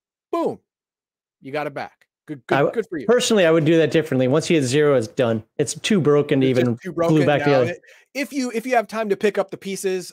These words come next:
Speaker 1: I'd say you can put it back together. Yeah, you know, whatever.
Speaker 2: But that, that's what, that's how two different game masters
Speaker 1: Right,
Speaker 2: handled, you know.
Speaker 1: exactly. Right. Yeah. Yeah. But I, I, the, it seems like they made armor simpler,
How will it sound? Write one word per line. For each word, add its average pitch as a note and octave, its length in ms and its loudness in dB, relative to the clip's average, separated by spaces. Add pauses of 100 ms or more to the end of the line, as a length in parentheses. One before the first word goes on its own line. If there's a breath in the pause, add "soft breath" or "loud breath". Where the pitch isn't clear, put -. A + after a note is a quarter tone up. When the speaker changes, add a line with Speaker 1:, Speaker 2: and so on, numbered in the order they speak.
Speaker 1:
I'd F3 180 -10
say F3+ 140 -8
you D#3 140 -10
can D3 100 -8
put C#3+ 140 -8
it C3+ 80 -8
back A#2+ 160 -8
together. G2 420 -12 (300)
Yeah, B3+ 460 -12 (1040)
you C#4 100 -8
know, D3+ 200 -8
whatever. A2+ 480 -2
Speaker 2:
But - 60 -10 (160)
that, - 160 -12
that's A3+ 260 2
what, F3+ 240 2
that's F3+ 220 2
how F3+ 140 2
two F3+ 200 -2
different E3+ 300 0
game C#3+ 180 2
masters D#3+ 460 2
Speaker 1:
Right, D#3+ 100 6
Speaker 2:
handled, F3 300 4
you G3+ 80 0
know. D#3+ 240 4
Speaker 1:
exactly. C#3+ 220 -8
Right. B2+ 180 -12 (200)
Yeah. C3+ 160 -10 (420)
Yeah. B2 100 -10 (240)
But D#3+ 160 0
I, D#3+ 180 0
I, D#3 220 0
the, D3+ 240 -4 (100)
it C#3+ 100 -10
seems G#3 300 -4
like G3 160 2
they F3 100 -4
made E3 180 -2
armor D3+ 260 -2
simpler, A#2+ 380 -8